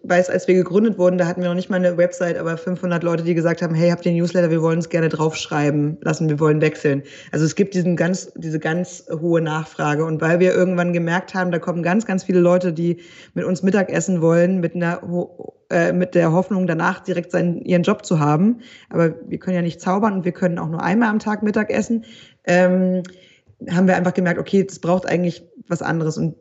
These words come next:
wir haben ja aufgebaut, wirklich ein, ähm, ein ganzes Beratungsthema für Leute, die, äh, quer einsteigen wollen, die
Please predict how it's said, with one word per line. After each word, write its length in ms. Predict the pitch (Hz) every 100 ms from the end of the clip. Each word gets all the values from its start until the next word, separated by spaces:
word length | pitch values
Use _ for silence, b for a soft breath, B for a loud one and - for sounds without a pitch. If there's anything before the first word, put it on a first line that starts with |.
| -
wir 280 | 185 180 165
haben 200 | 190 190
ja 160 | 170
aufgebaut, 760 | - 175 - 170 160 160 160 151
wirklich 260 | 156 165 180
ein, 320 | 160 160 -
ähm, 840 | 160 156 160 160 156 160 - 180
ein 40 | 165
ganzes 300 | 156 160 160
Beratungsthema 800 | 160 151 147 170 160 170 156 151
für 180 | -
Leute, 320 | 156 156 151 160
die, 380 | 160 160 160
äh, 280 | - 156 147
quer 280 | 139 175 165
einsteigen 500 | 151 147 151 151 151
wollen, 380 | 170 202 196 175
die 240 | 160 160